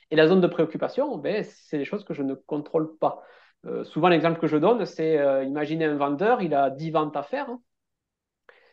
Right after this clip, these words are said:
S'il met comme objectif, je veux faire dix ventes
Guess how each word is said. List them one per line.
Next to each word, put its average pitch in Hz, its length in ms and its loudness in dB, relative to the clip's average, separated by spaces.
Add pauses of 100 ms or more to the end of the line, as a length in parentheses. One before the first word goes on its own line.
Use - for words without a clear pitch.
S'il 196 520 0
met 190 140 4
comme 180 120 2
objectif, 175 440 0
je 147 100 -6
veux 151 140 -2
faire 156 220 -2
dix 156 200 -6
ventes 170 320 0